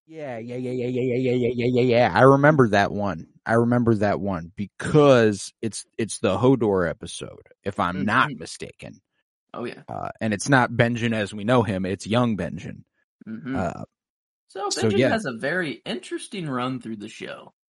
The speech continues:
Speaker 1: It
Speaker 2: Just,
Speaker 1: really
Speaker 2: uh, very
Speaker 1: does. An
Speaker 2: early
Speaker 1: important
Speaker 2: on.
Speaker 1: character that appears in, like, three episodes, which is, uh,
Speaker 2: Like,
Speaker 1: insane.
Speaker 2: let's see. I guess I've never really thought to what, he's John's uncle, so that makes him just Ned's brother.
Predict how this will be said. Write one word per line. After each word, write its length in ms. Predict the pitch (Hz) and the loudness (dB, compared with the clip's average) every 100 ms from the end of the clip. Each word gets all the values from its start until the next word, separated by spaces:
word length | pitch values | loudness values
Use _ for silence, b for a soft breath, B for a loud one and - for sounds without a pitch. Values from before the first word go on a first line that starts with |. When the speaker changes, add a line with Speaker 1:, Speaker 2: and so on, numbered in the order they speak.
| _ - | _ -4
Speaker 1:
It 60 | |
Speaker 2:
Just, 140 | 139 143 | 2 6
Speaker 1:
really 220 | 202 160 | 6 6
Speaker 2:
uh, 40 | |
very 240 | 127 175 113 | 4 2 0
Speaker 1:
does. 100 | - | 2
An 140 | 147 | 2
Speaker 2:
early 80 | 143 | 4
Speaker 1:
important 460 | - 165 208 - 160 | 6 8 6 6 -2
Speaker 2:
on. 60 | |
Speaker 1:
character 680 | 175 175 214 - 113 104 95 b b - | 4 8 8 4 0 2 0 b b 4
that 220 | 139 123 | 4 6
appears 500 | 135 - 180 180 151 | 2 2 8 10 8
in, 120 | 147 139 | 4 4
like, 240 | 135 120 | 4 2
three 440 | - - 160 165 | -2 2 4 6
episodes, 800 | 135 175 139 - 80 58 - - - b b _ _ | 6 4 0 -4 -8 -10 -12 -16 -16 b b _ _
which 280 | 127 135 139 | 2 2 2
is, 460 | 131 110 104 - _ _ _ - | 2 2 -4 -10 _ _ _ 0
uh, 240 | 107 82 - - | 0 0 -4 -8
Speaker 2:
Like, 100 | - | 0
Speaker 1:
insane. 800 | 147 135 - 160 165 95 71 - _ _ _ _ | 0 0 0 0 0 -2 -6 -16 _ _ _ _
Speaker 2:
let's 160 | 175 185 | -6 -4
see. 480 | 175 131 92 - - | -4 -2 -4 -8 -8
I 60 | 156 | -6
guess 180 | 214 233 | -4 -4
I've 100 | 302 | -4
never 200 | 190 185 | -2 -2
really 220 | 180 160 | -2 -2
thought 500 | 147 - 143 131 - _ _ _ _ _ _ | -6 -4 0 0 -4 _ _ _ _ _ _
to 140 | - 143 | -12 -10
what, 400 | 123 147 - _ | -6 -8 -8 _
he's 380 | - 185 160 131 | -12 -6 -6 -8
John's 760 | 113 135 151 175 190 185 180 - _ _ _ _ | -4 -2 0 0 -2 -4 -6 -14 _ _ _ _
uncle, 300 | 139 139 117 | -6 -6 -8
so 120 | 117 | -6
that 80 | 127 | -6
makes 200 | 135 131 | -4 -6
him 100 | 135 | -8
just 180 | 113 113 | -8 -10
Ned's 340 | 123 117 110 - | -8 -8 -8 -16
brother. 560 | _ 92 120 160 185 | _ -10 -10 -12 -14